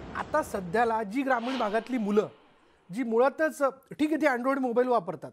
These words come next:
WhatsApp, net वापरणं इथपर्यंत ते मर्यादित आहेत, पण तरीही, अ, लॉग इन करणं, मग एक आयडी येणार, तो आयडी त्याच्यावरती टाकणं, मग पुन्हा त्याच्यावरती subject choose करणं आणि मग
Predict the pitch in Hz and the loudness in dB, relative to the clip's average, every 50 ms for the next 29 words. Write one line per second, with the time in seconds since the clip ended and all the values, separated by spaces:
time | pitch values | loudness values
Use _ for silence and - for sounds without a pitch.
0 | _ - 143 160 180 175 - - - 240 233 240 233 220 202 208 220 202 214 214 | _ -8 -6 -4 -4 -4 -4 -2 2 4 4 2 2 0 0 0 0 2 0 0
1 | 196 180 226 226 226 208 - - 220 202 202 190 202 214 220 208 185 175 180 180 | 0 0 0 0 -2 -2 -2 -2 -2 -2 -2 -2 0 -2 0 0 0 -2 -2 -4
2 | 202 175 196 147 139 - _ _ _ _ _ _ _ _ _ - 220 214 190 - | -4 -4 -6 -6 -8 -10 _ _ _ _ _ _ _ _ _ -6 -6 -4 0 2
3 | 226 247 277 277 233 262 285 277 269 - - _ _ _ _ _ _ _ - 185 | 2 4 4 2 4 4 2 2 0 -4 -12 _ _ _ _ _ _ _ -6 0
4 | 185 185 190 202 202 _ _ _ _ _ _ - 175 185 202 208 208 214 294 294 | 2 2 2 2 -2 _ _ _ _ _ _ -2 0 4 4 4 4 4 2 0
5 | 277 220 233 214 196 196 190 185 180 175 - 185 202 208 226 247 - - - 190 | 0 2 0 0 0 0 -2 -2 -4 -4 -4 -2 -2 0 0 -2 -4 -4 0 0
6 | 208 220 240 254 233 214 208 208 202 202 190 220 196 160 180 202 233 240 233 226 | 2 2 4 4 4 4 4 2 0 0 -2 -2 -2 0 0 0 0 0 0 -2
7 | 185 233 220 214 196 180 214 196 180 180 - 180 170 170 160 - _ - 202 180 | 0 0 -2 -2 0 -2 -2 0 0 -2 -2 -2 -4 -4 -6 -8 _ -8 -6 -2
8 | 214 220 233 226 214 196 214 214 208 196 226 190 - 196 180 180 180 262 254 - | 0 0 2 2 0 2 2 0 0 0 -4 -6 -6 -6 -6 -4 -4 -4 -4 -4
9 | - - 220 185 - - 214 190 180 175 175 180 196 226 285 | -4 -6 -6 -6 -4 -2 -2 -2 0 0 -2 -2 0 -2 -2